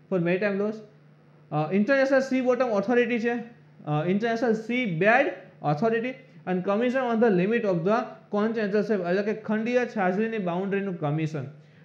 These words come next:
તો United નેશન એન્ક્લોઝ રહેલું છે, એની અંતર્ગત ત્રણ નવી આંતરરાષ્ટ્રીય કક્ષાની એક કહેવાય ને કે સમિતિઓના પણ નિર્માણ થયેલા છે. એના પછી જોઈએ તો દરિયાઈ સહયોગ વધારવા માટે ભારતનો પાંચ મુદ્દાનો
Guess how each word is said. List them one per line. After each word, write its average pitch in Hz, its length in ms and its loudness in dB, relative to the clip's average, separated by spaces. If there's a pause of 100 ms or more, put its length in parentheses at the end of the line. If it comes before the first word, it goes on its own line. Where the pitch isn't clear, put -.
(120)
તો 160 80 -4
United 220 480 2
નેશન 226 300 -2
એન્ક્લોઝ 214 720 0
રહેલું 220 300 2
છે, 226 140 0
એની 208 300 0
અંતર્ગત 220 460 -2
ત્રણ 220 160 -2
નવી 202 440 0
આંતરરાષ્ટ્રીય 220 720 -4
કક્ષાની 202 300 -4
એક 220 260 -4 (260)
કહેવાય 208 160 -6
ને 220 60 -10
કે 220 80 -2
સમિતિઓના 196 580 -2
પણ 196 140 -6
નિર્માણ 156 640 0 (100)
થયેલા 151 380 -2 (220)
છે. 131 60 -12 (1000)
એના 202 200 0
પછી 220 260 -2
જોઈએ 208 380 0 (220)
તો 202 60 -4
દરિયાઈ 214 540 2
સહયોગ 214 580 0
વધારવા 202 460 2
માટે 202 300 -2
ભારતનો 190 440 -2
પાંચ 226 540 -6
મુદ્દાનો 208 420 -2